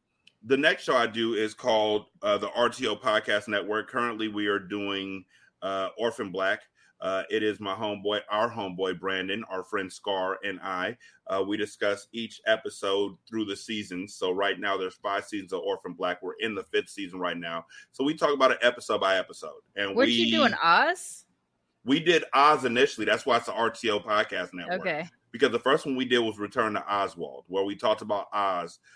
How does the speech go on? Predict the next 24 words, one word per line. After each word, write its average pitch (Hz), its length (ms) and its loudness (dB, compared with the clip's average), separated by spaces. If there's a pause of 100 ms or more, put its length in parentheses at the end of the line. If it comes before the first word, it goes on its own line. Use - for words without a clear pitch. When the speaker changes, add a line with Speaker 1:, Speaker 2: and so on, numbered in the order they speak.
(140)
Speaker 2:
Mm-hmm. 95 80 -8
Speaker 1:
uh, 92 640 0 (160)
episode 107 400 -2
by 98 180 2
episode, 95 380 -4
season 98 280 -8
by 87 140 -4
season. 85 460 -8 (400)
When 113 160 -2
we 117 80 2
finished 127 400 0
that, 117 260 6
we 113 80 0
moved 110 600 -2 (500)
Speaker 2:
Oh, 240 80 8
you 277 160 6
got 320 120 8
all 294 80 8
the 247 80 2
Speaker 1:
to 247 40 6
Speaker 2:
way 233 80 4
through 285 240 -4
that? 370 180 2 (400)
Speaker 1:
Yeah. 113 260 4